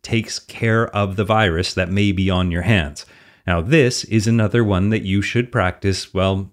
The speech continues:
anytime you frequent the gym, the community center, or the rec center. And for that matter, let's throw in the bus, the subway, the grocery store, public bathrooms, and so on. Actually, let's just make it simple and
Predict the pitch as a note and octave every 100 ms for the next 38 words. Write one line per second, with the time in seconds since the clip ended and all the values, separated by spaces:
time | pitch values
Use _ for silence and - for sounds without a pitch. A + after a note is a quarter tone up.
0 | _ - C3+ C#3+ A#2+ F#2+ F#2+ E2+ F#2+ F2+
1 | E2+ F#2+ F#2 F#2+ F#2 F#2 F#2 - F2+ E2+
2 | E2+ E2 F2+ D#2+ E2+ E2 E2+ C3+ G2 F2
3 | E2 F2+ D#2 D2+ - E2+ D#2 D2+ - -
4 | - _ _ - F2 E2 - - F#2 A2+
5 | A2 C#3+ E3 E3 F#3 F#3+ - F3 G3 G3+
6 | G#3 G#3+ G#3 - - D3+ F#3+ F3+ D3+ C3+
7 | A#2+ A#2+ C#3 C3+ C3 A#2 - B2 B2 A#2
8 | F#2+ A2+ A#2 G2 G2+ G#2 - G2+ G2 F#2
9 | E2 F2+ F2+ F2 - - F#2 D#2 D2 D2
10 | - _ _ - - G2 B2 - F#3+ F3+
11 | - _ C3+ D#3 - A#2+ A2+ G2+ F#2 -
12 | A2+ G#2 F2 F2+ F2 F2